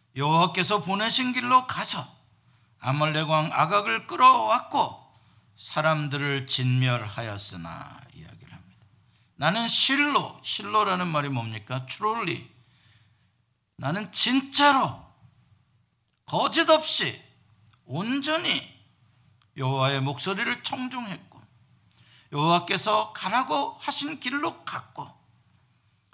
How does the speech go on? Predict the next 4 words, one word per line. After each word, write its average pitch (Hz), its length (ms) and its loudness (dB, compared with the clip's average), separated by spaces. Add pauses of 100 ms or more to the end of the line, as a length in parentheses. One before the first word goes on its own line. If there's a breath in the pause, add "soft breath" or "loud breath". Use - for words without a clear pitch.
(140)
아말렉 170 480 0
왕 165 220 0
아각을 175 540 -2
끌어왔고", - 760 -6